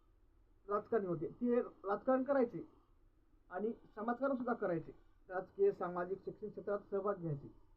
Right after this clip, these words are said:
त्याच्याकडे ही त्याच्या वडील, वडिलोपार्जितपासून राजकारण आलं होतं, कारण ते धनिष्ठ होते, मग त्याच्याकडे धन दौलत होती म्हणून लोक त्यांना मानायचे. मात्र त्या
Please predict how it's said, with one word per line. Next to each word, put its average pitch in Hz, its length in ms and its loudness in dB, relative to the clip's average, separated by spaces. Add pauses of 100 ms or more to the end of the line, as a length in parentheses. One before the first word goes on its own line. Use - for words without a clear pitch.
(840)
त्याच्याकडे 247 540 6
ही 254 220 6 (220)
त्याच्या 233 260 4
वडील, 269 280 8 (260)
वडिलोपार्जितपासून 254 840 6
राजकारण 247 360 2
आलं 214 140 2
होतं, 180 180 -4 (100)
कारण 196 160 4
ते 247 320 2 (380)
धनिष्ठ 254 360 2
होते, 190 220 2
मग 208 160 -6
त्याच्याकडे 226 360 2
धन 208 280 2
दौलत 208 320 2
होती 160 260 -2 (760)
म्हणून 220 240 2
लोक 254 260 10 (380)
त्यांना 220 380 -2
मानायचे. 247 520 4 (840)
मात्र 196 240 0
त्या 254 180 2